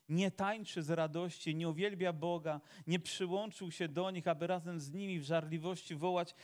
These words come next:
ale czytamy, że nie podobało się to Jonaszowi, że tak było, i modlił się do Pana, mówiąc: "Ach, Panie, ten początek był dobry, czy nie to miałem na myśli, że jeszcze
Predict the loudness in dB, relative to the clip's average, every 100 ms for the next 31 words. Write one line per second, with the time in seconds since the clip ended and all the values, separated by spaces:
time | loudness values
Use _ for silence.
0 | -2 2 2 2 0 0 0 0 0 0
1 | 4 4 4 0 -2 2 2 4 6 6
2 | 4 0 -4 -6 -2 0 2 2 2 0
3 | 0 0 0 -2 -4 -10 0 2 4 4
4 | 2 2 0 2 2 4 4 6 6 6
5 | 2 -6 -2 0 2 2 2 2 2 0
6 | 2 6 6 6 -2 0 4 4 4 0
7 | -4 -6 -16 -20 _ 2 4 4 0 0
8 | -2 0 0 0 -2 2 2 4 2 -2
9 | -4 -14 -2 2 4 4 4 4 2 4
10 | 6 6 4 0 2 2 2 2 2 2
11 | -2 -2 0 -2 -6 -12 -20 _ -20 -20
12 | -10 0 4 6 6 4 2 -4 0 2